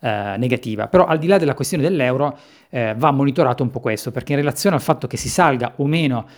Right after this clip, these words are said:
sopra certi rendimenti, questo andrà a influenzare anche, eh, l'azionario, l'azionario europeo. Dall'altra parte invece abbiamo la Cina che vive un po' di le, una sua vita,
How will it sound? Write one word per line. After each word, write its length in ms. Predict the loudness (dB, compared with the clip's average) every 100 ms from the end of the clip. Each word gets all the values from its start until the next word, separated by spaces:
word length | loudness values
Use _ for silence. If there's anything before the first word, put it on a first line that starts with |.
| _
sopra 260 | -4 -2 0
certi 240 | -2 -2
rendimenti, 400 | -2 0 0 -2
questo 200 | -2 0
andrà 160 | 0 0
a 40 |
influenzare 560 | 0 0 0 2 0 0
anche, 520 | -4 -4 -2 -4 -4
eh, 280 | -4 -2 -2
l'azionario, 680 | -2 -4 -2 0 0 -2 -4
l'azionario 400 | -6 -4 -4 -2
europeo. 380 | -4 -4 -6 -8 -14 -20 -20 -20 _
Dall'altra 300 | 4 4 6
parte 220 | 4 2
invece 200 | 0 -2
abbiamo 180 | -2 -2
la 80 | -2
Cina 380 | -2 -2 0 0
che 120 | 0
vive 160 | -2 -2
un 80 |
po' 180 | 2 2
di 220 | 2 -2
le, 280 | -4 -6 -8 -4 -4 -4 -6
una 100 | -2
sua 120 | 2
vita, 460 | 4 4 2 0 0